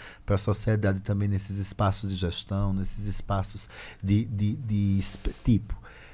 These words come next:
Por que serviços especializados que a gente discute, que a gente tem complexidade, que a gente tem aporte do governo federal até pra implementar, a gente não consegue implementar em Sergipe, não consegue implementar em Aracaju?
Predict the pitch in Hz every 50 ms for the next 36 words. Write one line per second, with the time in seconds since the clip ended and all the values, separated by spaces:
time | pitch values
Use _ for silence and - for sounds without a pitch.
0 | - - - - - - - - 175 160 - 151 156 - 180 185 190 185 190 -
1 | - 165 139 135 156 160 147 - - 147 143 143 143 - - 143 127 - - 135
2 | 127 127 127 117 120 123 123 127 123 120 - - - 120 113 107 117 117 110 110
3 | 117 110 113 110 - - - - - 110 110 120 120 113 107 113 113 107 - 113
4 | 107 101 107 107 110 - - - 107 104 - - 104 98 - 110 110 107 107 -
5 | - - 104 107 101 98 - - 120 113 143 143 - - - 170 175 170 151 -
6 | - - 139 151 151 151 - - 123 117 113 113 113 104 113 113 110 110 110 -
7 | 117 110 110 104 101 107 110 110 - 110 104 - 110 110 107 110 - 110 110 107
8 | 104 104 - 120 120 117 107 113 110 113 120 113 - - 113 110 - 117 107 107
9 | 107 - - - 107 104 101 95 107 104 104 101 - - 104 95 90 98 98 95
10 | - - 101 95 98 - 101 - - 107 95 95 95 - 101 98 95 95 92 -
11 | 104 104 101 101 95 95 95 - - 101 98 90 - 90